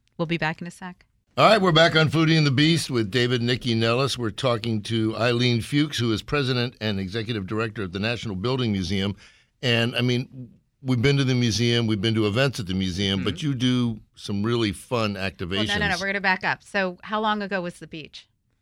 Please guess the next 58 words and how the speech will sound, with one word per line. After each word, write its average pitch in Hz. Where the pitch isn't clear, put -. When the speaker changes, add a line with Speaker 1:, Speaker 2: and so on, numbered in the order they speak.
Speaker 3:
I 170
think 262
the 208
beach 170
was 147
the 135
first 139
one, 120
so 127
that 165
must 185
be 160
eight 143
years 123
ago. -
Speaker 1:
Okay. 175
I 196
mean, 202
I 202
dove 185
into 165
those 151
balls. 151
Speaker 3:
Yeah, 185
Speaker 1:
And 185
Speaker 3:
yeah, 156
Speaker 1:
I -
Speaker 3:
yeah, 185
Speaker 1:
mean, -
Speaker 3:
yeah. -
Speaker 1:
like, 170
I 170
brought 170
my 170
Speaker 3:
Yeah. 175
Speaker 1:
kids 131
there. 180
Speaker 3:
<laughs> -
Speaker 1:
And 214
now 190
I 180
think, 190
like, 175
post-covid, 202
like, 185
I 185
can't 196
believe 180
I 185
dove 175
into 180
Speaker 3:
Right. 170
Speaker 1:
the -
pit 175
of 170
germs 160
and 165
Speaker 3:
Right. 156